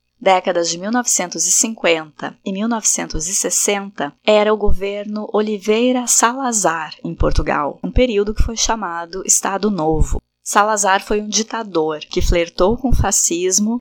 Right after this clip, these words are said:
e, na colônia Angola, intensificou a violência da polícia portuguesa.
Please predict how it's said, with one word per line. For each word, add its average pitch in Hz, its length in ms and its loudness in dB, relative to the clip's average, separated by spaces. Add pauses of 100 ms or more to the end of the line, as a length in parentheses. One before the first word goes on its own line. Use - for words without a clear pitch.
e, 254 140 2
na 262 120 2
colônia 175 600 2
Angola, 202 720 0
intensificou 226 800 0
a 240 100 4
violência 196 640 0
da 190 120 -6
polícia 170 420 0
portuguesa. 160 760 0